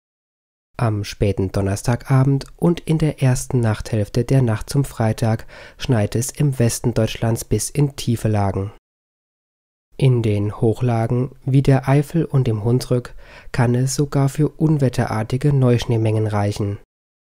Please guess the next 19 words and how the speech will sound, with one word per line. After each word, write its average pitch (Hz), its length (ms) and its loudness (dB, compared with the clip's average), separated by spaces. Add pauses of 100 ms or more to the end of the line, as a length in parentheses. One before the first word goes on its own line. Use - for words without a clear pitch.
(460)
Besonders 113 680 0
in 123 200 -2
den 110 180 0
Staulagen 117 680 0
oberhalb 139 640 2
vierhundert 156 640 0
Meter 131 420 2 (340)
können 147 300 4
innerhalb 139 540 4
sechs - 340 -2
bis - 280 0
zwölf 117 300 2
Stunden 120 540 0 (300)
zwanzig 131 600 2
bis - 260 -2
dreißig 117 540 0
Zentimeter 107 640 -2
Neuschnee 110 500 0
fallen. 101 500 -2